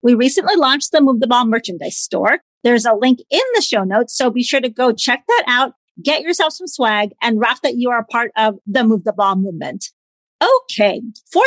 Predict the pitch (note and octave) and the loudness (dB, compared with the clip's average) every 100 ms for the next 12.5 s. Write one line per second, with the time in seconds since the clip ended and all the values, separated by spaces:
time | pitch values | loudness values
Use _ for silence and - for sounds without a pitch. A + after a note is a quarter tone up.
0 | B4+ A#4 B3+ B3 C4 A#3+ - F#3+ G3 G#3 | 4 2 2 0 0 -4 -4 -4 0 0
1 | A3 - C4+ E4 B3+ C4+ C4 C4+ A#3 G#3 | 0 0 0 0 0 0 0 -2 -2 -2
2 | E3 F#3+ A3 C#4 - G#3 - - - - | -4 -4 -2 -2 -4 -6 -6 -12 -8 -6
3 | D#4 - _ _ _ - C4 B3+ A3 D#4 | -6 -8 _ _ _ 2 2 2 2 2
4 | G4+ E4 F4+ C4 A3 A#3 A#3 A#3+ - G#3+ | 0 0 0 2 2 0 -2 -4 0 0
5 | A3 C4+ C#4 G3 D#3+ F#3+ - F#3 E3 E3+ | 0 0 0 0 -4 -4 -4 -4 -4 -4
6 | - F3+ A#3 - _ - B3+ A#3 G#3 C4 | -2 -2 -2 -2 _ -2 0 2 2 0
7 | G#4 - D4 D4+ G3+ A3 B3 B3+ G3+ G#3+ | -2 0 2 2 2 0 0 0 0 -2
8 | - A3 A#3+ A#3+ A#3+ G3+ F#3+ - F3+ - | -4 -6 -2 -2 0 -4 -4 -6 -4 -2
9 | A#3 F#4+ - - F3+ F3+ B3 C#4+ B3 G#3+ | -2 -2 -4 -4 -2 -2 0 0 2 2
10 | A3 D4+ - A#3 A#3 - A#3+ B3 B3+ C4 | 2 0 -2 -2 -4 -4 -2 -2 0 0
11 | C#4 - A#3 A#3 - A3 A3 B3 B3 D#4+ | 0 2 2 2 0 0 0 -2 0 -2
12 | - - E3 - | -2 -6 -4 -6